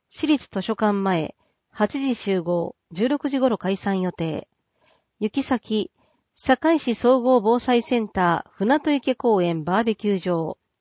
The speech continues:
バスで移動、小雨決行。内容、避難や防災を勉強した後、災害時を想定した自炊体験を行う。対象、市内在住の子どもと家族。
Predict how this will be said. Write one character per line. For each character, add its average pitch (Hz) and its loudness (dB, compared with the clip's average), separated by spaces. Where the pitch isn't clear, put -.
バ 226 2
ス 226 -2
で 190 2
移 175 -2
動、 160 -6
小 196 -6
雨 247 0
決 - -6
行。 170 -6
内 233 2
容、 214 2
避 320 0
難 294 4
や 214 4
防 214 0
災 240 2
を 226 4
勉 233 0
強 233 0
し - -10
た 220 2
後、 175 -4
災 277 4
害 294 4
時 208 0
を 180 0
想 190 -2
定 190 -2
し - -10
た 190 0
自 170 -4
炊 269 -4
体 254 2
験 180 0
を 165 -4
行 175 -6
う。 160 -4
対 247 4
象、 208 0
市 - -2
内 269 6
在 202 2
住 196 0
の 190 0
子 185 -4
ど 226 2
も 220 -2
と 208 -2
家 220 -2
族。 170 -6